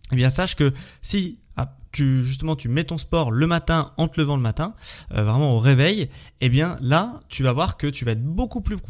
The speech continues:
productif, tu vas être beaucoup plus réveillé, beaucoup plus concentré dès le moment où tu auras fini de faire ton sport.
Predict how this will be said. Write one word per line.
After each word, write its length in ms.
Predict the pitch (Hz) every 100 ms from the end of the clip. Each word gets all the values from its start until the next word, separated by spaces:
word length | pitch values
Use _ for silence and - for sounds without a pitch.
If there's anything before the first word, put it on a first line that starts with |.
| -
productif, 560 | - 170 156 139 165 202
tu 120 | -
vas 60 | 110
être 120 | 113
beaucoup 200 | - -
plus 140 | 156
réveillé, 480 | 123 127 117 113 170
beaucoup 220 | 156 135
plus 180 | 131 120
concentré 680 | - 220 208 151 - 147 202 - - -
dès 420 | 131 175 214 - -
le 180 | 143
moment 340 | 139 135 165 -
où 80 | 139
tu 160 | -
auras 220 | 123 143 160
fini 360 | - 135 151
de 120 | 131
faire 180 | 113 131
ton 100 | 135
sport. 280 | 131 - -